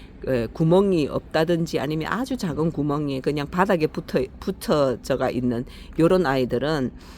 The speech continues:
그냥 요렇게 담아 놓으면, 어, 적당한 물높이예요. 그래서, 아, 이중으로 사용할 수가 있답니다.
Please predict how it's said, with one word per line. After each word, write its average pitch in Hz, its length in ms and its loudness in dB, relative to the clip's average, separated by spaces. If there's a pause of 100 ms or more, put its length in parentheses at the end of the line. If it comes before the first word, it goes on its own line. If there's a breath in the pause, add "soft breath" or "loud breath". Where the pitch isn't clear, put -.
(200 loud breath)
그냥 165 300 2
요렇게 143 420 0
담아 160 320 2
놓으면, 127 500 0 (400 loud breath)
어, 123 320 0
적당한 160 1120 4 (120)
물높이예요. 151 720 2 (340 loud breath)
그래서, 165 580 0
아, - 80 -2 (140)
이중으로 170 560 -2
사용할 131 440 -6
수가 - 240 -10
있답니다. 117 540 -8